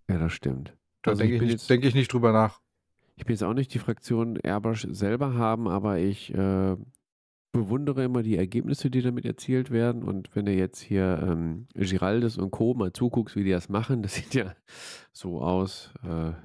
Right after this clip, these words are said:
Speaker 1: so easy peasy, wie die da die Farbverläufe hinbekommen oder gerade, äh, O-S-L-Effekte, äh, irgendeine Laterne, die da leuchtet, das ist schon mega. Es geht super schnell, klar, musst du noch nachbearbeiten.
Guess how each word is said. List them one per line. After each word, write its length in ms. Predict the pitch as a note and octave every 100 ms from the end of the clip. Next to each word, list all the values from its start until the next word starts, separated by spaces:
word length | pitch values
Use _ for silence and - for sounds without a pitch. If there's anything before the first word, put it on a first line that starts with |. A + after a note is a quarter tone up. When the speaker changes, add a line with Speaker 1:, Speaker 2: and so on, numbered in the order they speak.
| - _ _ - - - _
Speaker 1:
so 220 | C#2 -
easy 320 | - G2 F2
peasy, 540 | E2+ G#2+ A#2+ A#2+ B2+ C3 _ _ -
wie 120 | F#2+
die 120 | F#2
da 140 | E2+
die 100 | E2
Farbverläufe 680 | E2 F2+ G#2+ A#2+ G#2 G#2+ -
hinbekommen 580 | G#2 G#2 G2 - G2+ G2+
oder 360 | D2+ F2 D#2+ E2+
gerade, 800 | D#2 D#2 E2 E2+ - E2+ D#2 D2+
äh, 40 | F#2
O-S-L-Effekte, 1080 | G2 F2+ D2 G2+ F2+ - G2 - G2+ F#2 F#2+ - - - - -
äh, 280 | F2+ F2 E2+
irgendeine 300 | G2+ F#2 F2+
Laterne, 460 | F2 G#2 F2 G2+
die 100 | F#2
da 120 | F2+
leuchtet, 420 | E2+ F2 G2 F#2 E2
das 60 |
ist 60 | D#2+
schon 260 | - F2 F2
mega. 480 | F#2+ A2 A#2 A#2
Es 200 | D#2+ F#2
geht 300 | - G2 - G#1+ A1+
super 340 | G2+ G#2+ G#2
schnell, 380 | F#2 - A2 A#2
klar, 240 | - G2+ G2+
musst 160 | F#2+
du 60 | F2+
noch 120 | E2+
nachbearbeiten. 960 | E2 A2 - C#2 G2+ G2+ G#2 D#2+ A2